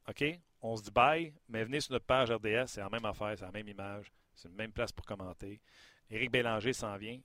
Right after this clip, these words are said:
et Brian Jonta va venir nous parler de, euh, sa carrière, mais également c'est quoi être capitaine à Montréal. Donc, euh, venez-vous-en sur le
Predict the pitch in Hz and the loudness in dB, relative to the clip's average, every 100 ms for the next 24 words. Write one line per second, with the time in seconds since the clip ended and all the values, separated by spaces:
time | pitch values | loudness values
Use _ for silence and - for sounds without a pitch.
0 | - 104 110 123 123 117 101 131 117 104 | -12 2 4 4 2 0 2 0 0 -2
1 | 107 104 - 98 104 117 113 104 107 110 | -6 -2 0 0 0 -2 -2 -2 -2 -4
2 | 104 95 92 107 - 101 107 123 131 104 | -8 -10 -6 -6 -4 -4 0 0 -2 -4
3 | 104 113 120 104 - 131 110 110 - - | -4 -4 -4 -6 0 0 0 -4 -4 -2
4 | 123 117 104 107 104 101 107 98 90 95 | -4 -4 -8 -4 -4 -4 -6 -4 -4 -6
5 | 101 110 117 - - - - - 95 - | -4 -6 -8 -18 -20 -20 -10 -6 -6 -4
6 | 95 92 123 113 113 120 110 110 107 | -6 -2 -2 0 0 0 2 2 2